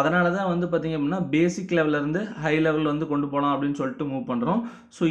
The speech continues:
இன்னைக்கு நம்ம கொடுத்துருக்க க்ளோஸ் டெஸ்ட் வந்து ப்ரிலிம்ஸ் லெவல்ல எந்த லெவல்ல கேட்பாங்களோ அந்த மாதிரி ஒரு செட் தான் கொடுத்துருக்கோம். So, கம்பல்சரி ட்ரை பண்ணுங்க. நீங்க எவ்வளோ கரெக்டா அட்டெண்ட் பண்ணிருக்கீங்க அப்படிங்கிறத கமெண்ட் பண்ணுங்க. ஃபியூ செகண்ட்ஸ்ல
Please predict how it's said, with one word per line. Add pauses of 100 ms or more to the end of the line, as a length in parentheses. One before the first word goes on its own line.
இன்னைக்கு
நம்ம
கொடுத்துருக்க (280)
க்ளோஸ்
டெஸ்ட்
வந்து (600)
ப்ரிலிம்ஸ்
லெவல்ல (380)
எந்த
லெவல்ல
கேட்பாங்களோ (140)
அந்த (140)
மாதிரி
ஒரு
செட்
தான்
கொடுத்துருக்கோம். (380)
So,
கம்பல்சரி
ட்ரை (100)
பண்ணுங்க.
நீங்க
எவ்வளோ
கரெக்டா
அட்டெண்ட்
பண்ணிருக்கீங்க
அப்படிங்கிறத
கமெண்ட்
பண்ணுங்க. (460)
ஃபியூ (140)
செகண்ட்ஸ்ல